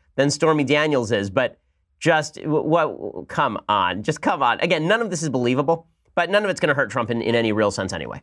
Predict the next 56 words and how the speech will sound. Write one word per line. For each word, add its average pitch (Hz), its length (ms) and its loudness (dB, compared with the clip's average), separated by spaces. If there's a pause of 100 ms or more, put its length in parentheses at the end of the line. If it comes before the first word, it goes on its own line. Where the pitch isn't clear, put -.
because, 117 360 -2 (140)
as 123 140 2
I 143 60 4
say, 127 240 0
it's 107 120 -4
all 127 120 2
baked 123 260 -2
into 120 140 -2
the - 60 -6
cake. 139 240 0 (240)
I - 60 0
don't 135 160 2
think 131 120 0
anything 123 220 -2
here 123 100 0
is 110 80 -2
gonna 117 140 -2
change. 85 240 -4
Now, 131 100 0
the 147 160 0
only 254 300 2
thing 190 160 -2
that 151 120 -2
could 302 200 0
change 120 400 -2 (180)
is 127 100 -2
if 139 120 0
somehow 208 360 0
Stormy 175 380 0
Daniels 147 420 0
comes 160 320 0
up 131 240 0 (240)
with 131 140 0
the 143 120 0
sort 147 240 2
of 120 220 0
evil, 147 520 2 (340)
deep 139 300 2
throat 139 480 0
threatener 131 560 -4 (200)
in 143 120 2
two 147 140 -2
thousand 135 480 0
eleven. 110 400 0
So 131 160 0
one 113 220 0
of 165 40 2
the 156 80 2
allegations 147 480 0
Stormy 139 240 2
Daniels 127 320 0
made 131 200 2
during 123 220 2
that 113 140 2
interview 135 500 2
on, 104 340 -2